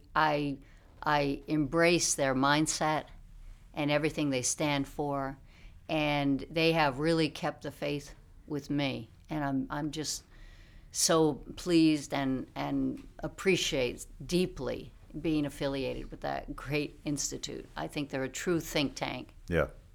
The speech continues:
Speaker 2: I've, I've used their work for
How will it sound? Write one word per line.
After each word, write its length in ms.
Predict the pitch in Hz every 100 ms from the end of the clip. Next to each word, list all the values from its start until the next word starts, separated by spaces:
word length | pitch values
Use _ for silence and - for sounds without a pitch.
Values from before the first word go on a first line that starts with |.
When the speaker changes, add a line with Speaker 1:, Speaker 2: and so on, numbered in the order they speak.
| -
Speaker 2:
I've, 240 | 92 95 -
I've 240 | 87 78
used 600 | 80 87 87 78 - - 90
their 400 | 78 80 80 78
work 520 | 73 76 71 71 - - -
for 560 | - 82 76 73 69